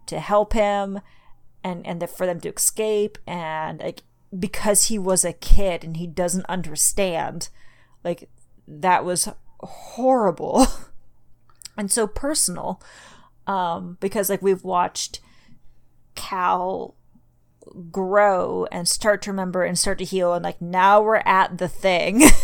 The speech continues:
<laughs> that is the crux of it all, um, and that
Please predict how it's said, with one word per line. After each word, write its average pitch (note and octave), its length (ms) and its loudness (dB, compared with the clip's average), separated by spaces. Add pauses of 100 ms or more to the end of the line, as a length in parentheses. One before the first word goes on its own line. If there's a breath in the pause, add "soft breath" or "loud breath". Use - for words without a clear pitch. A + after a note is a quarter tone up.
(520 loud breath)
<laughs> - 720 -18
that F#3 260 -2
is E3+ 160 -4
the D#3 100 -10
crux - 420 -2
of F#3+ 140 -2
it F#3 100 -2
all, E3+ 500 -2 (560 soft breath)
um, F3+ 640 -14 (300)
and F3 460 -12
that E3+ 440 -6